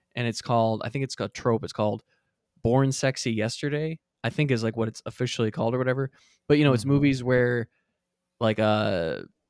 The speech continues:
Speaker 1: a, a person is, like, the mind of an adolescent or what he, whatever, but they have, you know, a full grown body and they're, like, really attractive and really hot or whatever, but they're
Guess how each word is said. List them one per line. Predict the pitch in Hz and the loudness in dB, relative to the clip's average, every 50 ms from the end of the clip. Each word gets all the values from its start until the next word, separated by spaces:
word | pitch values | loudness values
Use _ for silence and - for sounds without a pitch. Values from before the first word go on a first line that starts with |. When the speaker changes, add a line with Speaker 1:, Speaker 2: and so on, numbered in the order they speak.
| _ _ _ _ _ _ _ _ _ _ _ _ _ _ _ _ _ _ _ _ - - | _ _ _ _ _ _ _ _ _ _ _ _ _ _ _ _ _ _ _ _ -8 -6
Speaker 1:
a, | 127 117 - - - | -6 -6 -8 -8 -8
a | 113 | -8
person | 117 - - 143 151 147 135 - 151 139 135 135 | -6 -4 0 2 2 2 2 2 0 0 2 2
is, | 131 123 123 120 120 120 120 117 117 113 110 107 120 147 - - - - - - - | 4 4 6 4 4 4 2 2 0 -2 -4 -8 -12 -12 -12 -12 -12 -12 -12 -12 -8
like, | - 113 117 - - _ _ _ _ _ _ _ _ _ _ _ _ - | -6 -6 -6 -6 -12 _ _ _ _ _ _ _ _ _ _ _ _ -8
the | - 117 107 | -6 -4 -2
mind | 107 110 117 123 123 123 | 0 0 0 2 0 0
of | 120 117 | -2 -2
an | 113 | 0
adolescent | 113 113 113 113 113 117 117 - - 123 113 | 0 0 0 0 -2 -2 -4 -4 -4 -4 -2
or | 107 107 104 104 104 | 0 0 0 -2 -2
what | 98 104 113 113 113 | -2 0 0 2 2
he, | 110 107 - - _ - | 0 -2 -4 -6 _ -10
whatever, | - 117 120 113 113 110 113 104 | -4 0 2 2 2 2 0 -2
but | 104 110 101 - | -2 -2 -2 -2
they | 113 110 107 | -2 0 0
have, | 107 107 104 - - _ _ - _ _ - | 0 -2 -4 -8 -20 _ _ -20 _ _ -4
you | 120 117 | -2 0
know, | 110 107 104 92 - _ _ - | 2 2 0 -2 -4 _ _ -14
a | - 117 | -14 -12
full | - - 135 135 131 | -6 -2 0 0 2
grown | 123 127 123 123 120 | 2 2 0 2 2
body | 113 110 110 113 113 110 107 107 | 2 2 4 4 2 2 0 0
and | 104 101 101 104 107 - _ _ - | -2 -2 -4 -8 -10 -12 _ _ -8
they're, | 117 117 110 107 | -4 -4 -2 -2
like, | 107 104 107 - | -4 -6 -6 -4
really | 117 123 123 117 110 | -4 -2 -2 -2 -2
attractive | 107 - 117 107 104 - - 104 117 | -2 -2 -2 -2 -2 -4 -6 -6 -6
and | 110 104 107 107 104 | -6 -8 -6 -8 -6
really | 107 107 107 104 | -6 -6 -6 -6
hot | 107 104 104 - - 98 | -8 -8 -8 -8 -10 -10
or | |
whatever, | 95 92 87 82 101 - - - - | -12 -10 -12 -12 -12 -12 -14 -12 -10
but | - - - - | -10 -10 -8 -6
they're | - 113 107 110 107 107 110 113 | -6 -4 -4 -4 -4 -6 -8 -10